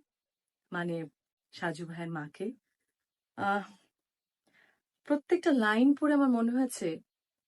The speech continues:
সাজু ভাই ভীষণভাবে তার মাকে মনে করেন, সব সময় মনে করেন। আর এই লাইনগুলো যেন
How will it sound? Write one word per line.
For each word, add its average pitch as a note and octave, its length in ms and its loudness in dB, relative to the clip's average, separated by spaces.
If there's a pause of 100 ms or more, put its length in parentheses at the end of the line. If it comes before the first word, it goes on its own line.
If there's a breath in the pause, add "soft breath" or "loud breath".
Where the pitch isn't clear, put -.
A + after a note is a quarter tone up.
(300)
সাজু G#3 380 -6
ভাই B3 240 -2 (320)
ভীষণভাবে G#3+ 920 -4 (880)
তার F3+ 180 -6
মাকে F3 460 -6
মনে E3+ 260 -6
করেন, - 320 -10 (420)
সব - 320 -10
সময় E3 320 -10
মনে - 260 -12
করেন। - 320 -20 (640 soft breath)
আর G3 220 -2
এই A3 120 0
লাইনগুলো A3 560 0
যেন C4 200 2